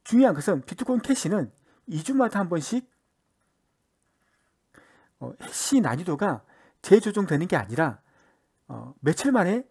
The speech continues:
난이도, 난이도가 재조정될 수 있거든요. 그래서 난이도가 많이 떨어졌어요, 며칠 만에. 그 후부터는 좀 더 블록 채굴을 하는데 좀 원활하게 채굴했다는 거죠. 이 얘기를 하는 거예요.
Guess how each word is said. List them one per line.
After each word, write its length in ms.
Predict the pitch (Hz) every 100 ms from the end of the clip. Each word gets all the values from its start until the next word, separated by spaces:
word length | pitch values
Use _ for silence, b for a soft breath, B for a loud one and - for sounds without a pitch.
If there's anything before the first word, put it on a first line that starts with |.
| _ -
난이도, 360 | 139 190 180 - _ _ _
난이도가 600 | - 135 190 170 147 135 - _ -
재조정될 520 | 175 185 180 165 135
수 100 | -
있거든요. 400 | - 120 110 139
그래서 340 | - 190 214 202 B B
난이도가 540 | 127 156 220 202 170 -
많이 260 | 127 185
떨어졌어요, 500 | 202 285 269 175 139
며칠 240 | 117 - 180
만에. 280 | 120 135 - b b b -
그 200 | 208 247
후부터는 540 | 302 294 247 208 196
좀 200 | 190 170
더 220 | 208 254 B B
블록 280 | - 175 226
채굴을 300 | - 220 180
하는데 360 | 135 135 185 233 b b
좀 180 | 156 117
원활하게 380 | 143 208 190 180
채굴했다는 580 | - 226 294 - 143
거죠. 260 | 98 - 92 _ _
이 180 | 170 202
얘기를 280 | 147 170 202
하는 260 | - 285 247
거예요. 220 | 92